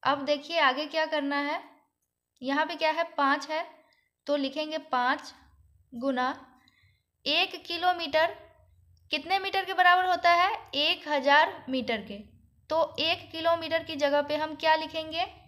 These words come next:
एक हज़ार मीटर, एक हज़ार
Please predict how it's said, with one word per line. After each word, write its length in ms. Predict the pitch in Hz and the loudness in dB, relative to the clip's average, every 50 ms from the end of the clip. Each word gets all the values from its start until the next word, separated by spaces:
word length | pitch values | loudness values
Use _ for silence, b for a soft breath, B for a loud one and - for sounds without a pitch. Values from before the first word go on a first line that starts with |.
| - _ - | -20 _ -8
एक 240 | 269 285 302 294 285 | -6 -6 -6 -4 -4
हज़ार 380 | 285 262 233 269 269 220 233 - - - - - - | -6 -2 0 0 2 0 0 -2 -8 -16 -18 -14 -10
मीटर, 340 | 240 247 233 233 - 196 196 - - - - - - - - _ _ - - - - - - - - - - - | -8 -6 -6 -6 -8 -10 -12 -14 -18 -20 -20 -20 -20 -20 -20 _ _ -20 -20 -20 -20 -20 -20 -20 -20 -20 -12 -8
एक 260 | - 277 311 311 320 | -6 -4 -4 -4 -4
हज़ार 460 | 294 285 262 240 269 269 285 330 - | -6 -4 -2 0 2 2 2 2 0